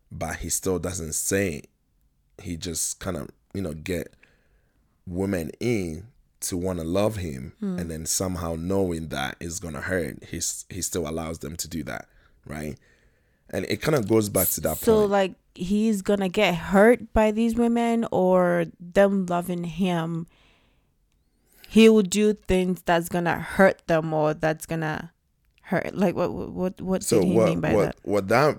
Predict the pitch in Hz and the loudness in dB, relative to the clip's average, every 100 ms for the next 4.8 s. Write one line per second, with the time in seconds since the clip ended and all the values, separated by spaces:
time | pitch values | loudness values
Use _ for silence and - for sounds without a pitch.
0 | 95 101 98 - 123 147 104 95 90 - | -2 0 0 0 2 2 2 2 0 -4
1 | 78 80 87 82 87 92 107 120 - - | -4 -4 -2 0 0 2 4 2 0 -6
2 | 95 98 90 67 67 - - 87 85 92 | -2 -2 -2 -4 -4 -6 -4 -4 0 0
3 | 98 87 85 76 92 85 - 73 82 65 | -2 -4 -2 -2 -2 -2 -4 -4 -4 -6
4 | - - 80 - 80 64 - | -8 -6 -6 -4 -4 -4 -4